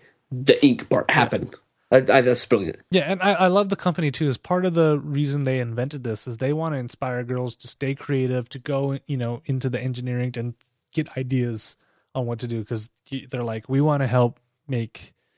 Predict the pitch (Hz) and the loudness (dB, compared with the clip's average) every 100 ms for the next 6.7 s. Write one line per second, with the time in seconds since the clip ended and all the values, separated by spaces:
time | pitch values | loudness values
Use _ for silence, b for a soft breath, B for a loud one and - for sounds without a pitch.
0 | _ _ _ - 127 123 123 - 120 117 | _ _ _ -4 0 2 0 -2 -4 -4
1 | 110 110 107 113 107 104 - 110 123 127 | -6 -6 -6 -8 -8 -8 -8 -6 -4 -4
2 | - - 151 139 214 202 147 180 165 107 | -6 -2 -2 0 -4 0 0 2 -2 -4
3 | _ _ _ _ _ - 165 151 113 113 | _ _ _ _ _ -2 0 0 -2 -4
4 | 123 143 135 107 110 139 160 - - - | -6 -4 -4 -2 -2 -2 -4 -6 -12 -14
5 | - - _ _ _ _ _ - - - | -16 -16 _ _ _ _ _ -4 -4 -6
6 | - 160 151 147 - 165 | -10 -8 -6 -2 4 6